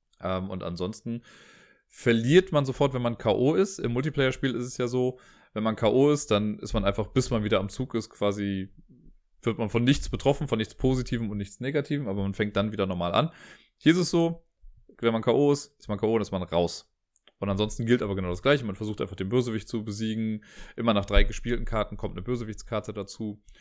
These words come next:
und so weiter und so fort. Äh, ich hab verloren. Ich hab gegen Red Skull nochmal gekämpft. Ich hatte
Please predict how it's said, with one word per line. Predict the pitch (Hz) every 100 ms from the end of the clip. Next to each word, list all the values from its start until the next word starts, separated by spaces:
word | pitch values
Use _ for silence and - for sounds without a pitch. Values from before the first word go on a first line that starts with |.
| _ -
und | 110 101
so | 90
weiter | 85 -
und | 95
so |
fort. | - 117 135 _ _ _ _ _ _ _ _ - -
Äh, | 110 113 113 151
ich | 165
hab | 175 -
verloren. | 170 151 - _ _
Ich | -
hab | -
gegen | 127 123
Red | 127 131
Skull | - 143
nochmal | 180 156 151
gekämpft. | 143 165 190 -
Ich | -
hatte | 135 139 131 127